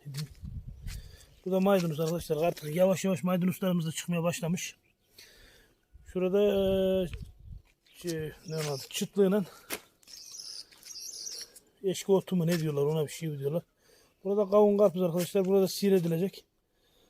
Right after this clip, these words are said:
Evet arkadaşlar, Sevil de işte yarın pazartesi, yarın çıkacaklar. Annesinin ikisi. Yarın da onlar geliyor.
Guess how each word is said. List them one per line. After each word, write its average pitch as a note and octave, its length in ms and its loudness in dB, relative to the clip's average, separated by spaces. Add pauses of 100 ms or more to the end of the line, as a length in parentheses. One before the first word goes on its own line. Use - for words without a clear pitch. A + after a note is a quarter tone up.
(1120)
Evet F#3+ 280 2
arkadaşlar, D#3 380 0
Sevil G3+ 380 10
de G#3 60 12
işte F#3 260 4 (440)
yarın F3+ 380 10
pazartesi, F3+ 480 6
yarın F3+ 260 8
çıkacaklar. D#3+ 500 4 (1500)
Annesinin D#3+ 460 2
ikisi. F#3 280 0 (580)
Yarın D#3+ 260 4
da E3+ 40 4
onlar E3+ 200 4
geliyor. E3 280 8